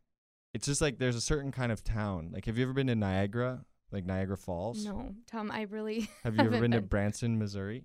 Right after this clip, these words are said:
Speaker 2: No, my grandma has been.
Speaker 1: Have you been to Orlando?
Speaker 2: Uh, is that where Disneyland is?
Speaker 1: I, I don't know if it's Disneyland or World. Would it,
Speaker 2: Or
Speaker 1: yes,
Speaker 2: whatever.
Speaker 1: but Disney's there. Yeah.
Speaker 2: Yes, then I have been.
Speaker 1: Uh, just, like, a, t-,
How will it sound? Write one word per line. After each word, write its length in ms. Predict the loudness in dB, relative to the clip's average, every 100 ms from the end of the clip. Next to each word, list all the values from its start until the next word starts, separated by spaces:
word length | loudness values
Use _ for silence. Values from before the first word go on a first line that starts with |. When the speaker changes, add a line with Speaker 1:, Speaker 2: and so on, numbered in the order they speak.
| -8
Speaker 2:
No, 280 | -6 -4 -4
my 160 | -6
grandma 320 | -6 -6 -4 -4
has 260 | -6 -8
been. 140 | -8 -4
Speaker 1:
Have 100 | -4
you 60 |
been 140 | -2 0
to 80 | 0
Orlando? 760 | -2 -2 -2 -2 -2 -4 -10 -16 -18 -20 _ _ _ _ _ _ -8
Speaker 2:
Uh, 480 | -4 -2 -2 -4 -4
is 80 | -4
that 120 | -4
where 120 | -4
Disneyland 540 | -6 -6 -4 -2 -2 -2
is? 220 | -2 -6 -10 _ _ _ _ _ _ _
Speaker 1:
I, 60 | -18 -18 -20 -20 -20 -20 -20 -20 -14
I 60 | -6
don't 120 | -4
know 80 | -4
if 100 | -8
it's 160 | -8
Disneyland 440 | -4 -2 -2 -2 -4
or 40 |
World. 420 | -6 -8 -8 -10 -12
Would 120 | -12
it, 100 | -12 -10
Speaker 2:
Or 60 | -8
Speaker 1:
yes, 80 | -6
Speaker 2:
whatever. 280 | -6 -6 -6
Speaker 1:
but 100 | -6
Disney's 360 | -4 -4 -6
there. 180 | -10 -8
Yeah. 160 | -6 -6
Speaker 2:
Yes, 160 | -6 -10
then 140 | -8
I 120 | -8
have 240 | -8 -10 -12
been. 280 | -16 -16 -10 -4
Speaker 1:
Uh, 580 | -2 -2 -4 -6 -10 -14 -10
just, 220 | -4 -2 0
like, 140 | 0
a, 80 | -4
t-, 180 | -6